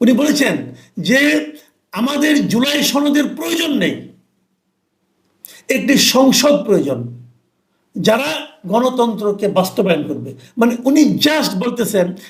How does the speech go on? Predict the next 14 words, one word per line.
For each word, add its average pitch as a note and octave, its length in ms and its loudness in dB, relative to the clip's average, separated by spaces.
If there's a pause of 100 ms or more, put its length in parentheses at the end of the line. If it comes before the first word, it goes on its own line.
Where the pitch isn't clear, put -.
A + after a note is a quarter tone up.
যে A#3+ 100 -2
জুলাই C#4 360 2
সনদ C4+ 320 0
টনদ A3 240 0
লাগবে F#3+ 240 0
না D3+ 100 -2
ভাই, A#2+ 280 -12 (1200)
এটা G#3 140 4
বাদ, A#3 520 -2 (400)
আমরা G#3+ 200 -2
একটা G#3+ 160 -4
সংসদ A3+ 360 -2
নির্বাচন A#3+ 480 2
চাই, D4 240 2